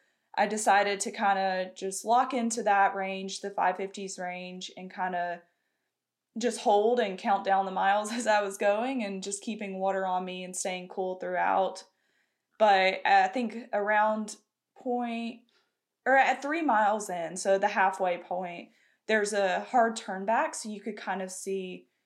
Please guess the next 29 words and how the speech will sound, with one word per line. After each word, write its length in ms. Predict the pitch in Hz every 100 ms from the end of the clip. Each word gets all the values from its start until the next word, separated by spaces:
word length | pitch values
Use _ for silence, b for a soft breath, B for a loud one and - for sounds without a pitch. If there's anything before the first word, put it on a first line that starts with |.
| _
your 120 | - 202
competition, 800 | 226 - - 339 330 294 285
see 180 | 262 247
how 140 | 226 208
many 180 | 202
girls 340 | 196 202 196 196
were 160 | 190 185
in 60 | 180
front 220 | 196 196
of 60 | 190
me. 260 | 190 185
So 200 | 190 190
I 180 | 180 175
kinda 440 | 175 202 185 175
had 180 | 202 202
counted 360 | - 220 202 190
down 340 | 190 190 190
to 120 | 190 202
where 340 | 185 170 170 b b b _ -
the 80 |
goal 300 | 220 262 254
was 160 | 233 214
to 120 | 226
at 140 | 185 214
least 240 | 214 214
be 100 | 214
top 320 | 208 180 170
eight 420 | 170 180 175 - -
and 560 | 190 190 180 180 180